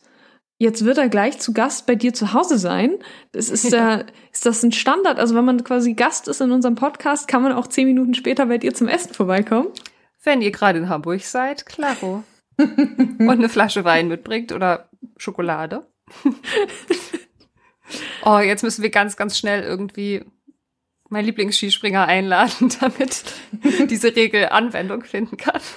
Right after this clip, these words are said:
Speaker 1: Das heißt, ihr habt heute noch was vor, ne? Ihr geht noch ins Kino?
Speaker 2: Ja. Ja, wir gucken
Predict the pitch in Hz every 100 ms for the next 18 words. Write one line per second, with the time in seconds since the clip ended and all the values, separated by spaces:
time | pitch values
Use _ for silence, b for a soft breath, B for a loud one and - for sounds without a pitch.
0 | - _ _ - - - 453 370 - -
1 | B B B B B B B B - 269
2 | 285 277 247 233 269 269 262 247 220 220
3 | - 254 165 202 330 208 214 208 202 -
4 | 226 339 - - _ _ _ _ _ -
5 | 202 143 - _ 196 190 - 190 175 185